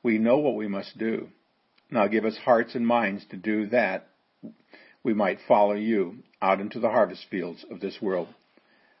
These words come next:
We pray in the name of Jesus, the Christ,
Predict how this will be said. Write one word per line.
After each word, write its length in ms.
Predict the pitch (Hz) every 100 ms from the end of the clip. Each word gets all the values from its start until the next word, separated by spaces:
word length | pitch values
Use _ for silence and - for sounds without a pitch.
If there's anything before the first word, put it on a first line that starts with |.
| -
We 140 | 104
pray 300 | 156 131 120
in 160 | 120 120
the 100 | 113
name 420 | 123 117 92 -
of 180 | 107 92
Jesus, 580 | 117 117 110 - - - 143
the 120 | 120
Christ, 520 | - 117 87 - -